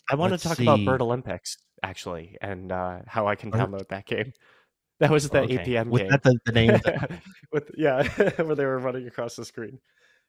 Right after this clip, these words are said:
Speaker 2: Hey,
Speaker 1: Yeah,
Speaker 2: it was
Speaker 1: lay it on me.
Speaker 2: Flappy Bird one year. You know, I think it was,
Speaker 1: Yeah.
Speaker 2: like, Pony,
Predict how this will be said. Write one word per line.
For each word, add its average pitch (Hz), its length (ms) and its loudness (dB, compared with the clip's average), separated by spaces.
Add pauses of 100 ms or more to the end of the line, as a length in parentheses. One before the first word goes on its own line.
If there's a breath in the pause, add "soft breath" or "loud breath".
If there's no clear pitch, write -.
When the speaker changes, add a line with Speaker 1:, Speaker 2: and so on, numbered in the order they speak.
(100)
Speaker 2:
Hey, 151 80 6
Speaker 1:
Yeah, 156 100 10
Speaker 2:
it 156 40 4
was 190 120 6
Speaker 1:
lay 135 40 6
it 131 60 6
on 135 100 6
me. 139 60 2
Speaker 2:
Flappy 143 180 0
Bird 135 340 2
one 127 240 -2
year. 123 460 -4
You 117 100 -10
know, 113 140 -4
I 107 60 -4
think 113 180 -8
it - 80 -8
was, 101 80 -6
Speaker 1:
Yeah. 135 120 -2
Speaker 2:
like, - 200 -10
Pony, 101 420 0